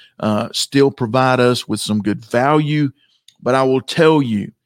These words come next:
that we have really engaged the protect part of our grow and protect. Um, uh, right now, we are really looking at things day to day, and we're gonna do everything that we can to try and protect principal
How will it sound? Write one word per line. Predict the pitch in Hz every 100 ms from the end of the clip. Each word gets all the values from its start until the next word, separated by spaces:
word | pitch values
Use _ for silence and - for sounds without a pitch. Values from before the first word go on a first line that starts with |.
| _ _ -
that | 123 117 -
we | 113 135 151 151
have | 127 147 131 120 104
really | 110 127 151 156 151
engaged | 143 120 131 127 123 -
the | 110
protect | - - - 151 135 -
part | - 135 139 - _ _ _ _
of | 101
our | 110 110
grow | 113 123 127
and | 117
protect. | 113 - 139 135 - - - - - -
Um, | 117 110 107 104 - _ -
uh, | - - - _ - 117 _
right | 127 131 123
now, | 120 131 127 123 113
we | 107 123 123 -
are | 117 117 110 101 _ _ _
really | 107 113 143 143
looking | 135 131 123 120
at | -
things | 123 113
day | - 127 117
to | 113
day, | 113 117 113 110 - _
and | 107
we're | 120
gonna | 117
do | 113 117 -
everything | 151 139 - 127
that | 120
we | 110 104
can | - 123 117
to | 107
try | - 113 110
and | 98
protect | 101 117 98
principal | - 185 185 165 160 139